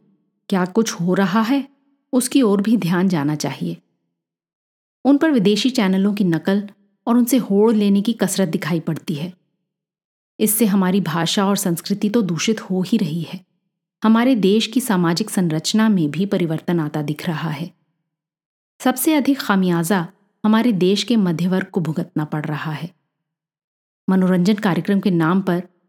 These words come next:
भाषा संस्कृति को दूषित करने की अनुमति नहीं दी जानी चाहिए। विभिन्न टीवी चैनल जिस तरह जुआड़ियों के अड्डे बनते जा रहे हैं, उससे हमारी युवा पीढ़ी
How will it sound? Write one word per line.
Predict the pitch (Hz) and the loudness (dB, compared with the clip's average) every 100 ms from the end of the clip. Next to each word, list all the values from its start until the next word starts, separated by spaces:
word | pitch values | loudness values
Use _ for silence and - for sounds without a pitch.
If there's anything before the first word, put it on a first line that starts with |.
| _ | _
भाषा | 175 185 240 | -2 0 0
संस्कृति | 233 220 196 - 208 | 0 0 0 -2 -4
को | 226 240 | 0 0
दूषित | 180 165 226 220 | 0 -2 -4 0
करने | 196 190 196 | 0 2 2
की | 220 | 2
अनुमति | 185 170 170 220 | 2 0 0 0
नहीं | 190 151 214 | 2 2 2
दी | 190 | 2
जानी | 160 147 147 | 0 -2 -2
चाहिए। | 156 135 160 170 _ _ _ _ _ _ _ _ _ _ _ _ - | -4 -6 -8 -10 _ _ _ _ _ _ _ _ _ _ _ _ -2
विभिन्न | 220 226 302 302 | 2 4 4 4
टीवी | 277 269 | 4 2
चैनल | 262 190 185 196 214 - _ _ _ - | 2 2 2 0 -2 -8 _ _ _ -2
जिस | 247 - | 0 2
तरह | 233 262 | 2 2
जुआड़ियों | 185 180 160 185 226 | 2 2 2 2 2
के | 226 | 0
अड्डे | - 147 220 | -2 0 2
बनते | 220 190 165 | 2 2 0
जा | 160 151 | -2 -2
रहे | 175 170 208 | -2 0 0
हैं, | 175 175 - _ _ _ _ _ _ _ | 0 -4 -10 _ _ _ _ _ _ _
उससे | 202 202 - | -4 -2 0
हमारी | 185 190 185 202 | 2 2 2 2
युवा | 190 170 190 | 2 2 2
पीढ़ी | 196 175 190 208 | 2 0 0 -2